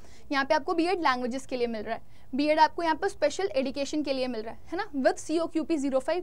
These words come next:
कोड। इन्होंने यहाँ पर एलिजिबिलिटी क्राइटेरिया दिया हुआ है, candidate with at least fifty percent marks either in bachelor degree or in master degree sciences, social sciences, humanities, commerce, bachelor's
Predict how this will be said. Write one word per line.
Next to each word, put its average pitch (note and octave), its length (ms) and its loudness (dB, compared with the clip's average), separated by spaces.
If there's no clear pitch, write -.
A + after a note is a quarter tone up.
कोड। - 140 -8
इन्होंने F#4+ 280 6
यहाँ F#4 160 6
पर F#4 160 4
एलिजिबिलिटी D4+ 760 2
क्राइटेरिया D4+ 440 0
दिया B3+ 180 2
हुआ C#4 120 2
है, F#4+ 80 2
candidate D4 580 0
with D#4 180 2
at C#4+ 80 -8
least E4 220 -4
fifty D4 240 -2
percent D4 400 -2
marks C4 220 -2
either B3+ 240 0
in C#4 140 -2
bachelor B3+ 400 0
degree F4 300 4
or C#4+ 140 4
in D4+ 140 4
master C4 360 0
degree C#4+ 260 -2
sciences, D4+ 500 -4
social C#4 300 0
sciences, D#4+ 380 0
humanities, C#4+ 500 0
commerce, C#4+ 420 0
bachelor's C4+ 600 2